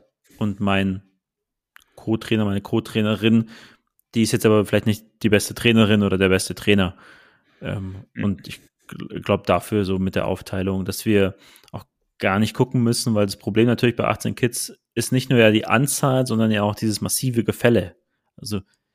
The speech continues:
Speaker 1: je größer die Gruppe, desto größer ja auch die Heterogenität innerhalb der Gruppe und je größer der Leistungsabstand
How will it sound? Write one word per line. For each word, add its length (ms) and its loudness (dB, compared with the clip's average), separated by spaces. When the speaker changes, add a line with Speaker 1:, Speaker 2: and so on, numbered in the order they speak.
Speaker 1:
je 60 -2
größer 400 2
die 100 4
Gruppe, 380 4
desto 680 -2
größer 420 4
ja 160 6
auch 140 0
die 280 -2
Heterogenität 1040 2
innerhalb 380 2
der 140 -2
Gruppe 360 -4
und 220 -2
je 140 -6
größer 360 -2
der 140 2
Leistungsabstand 1120 -2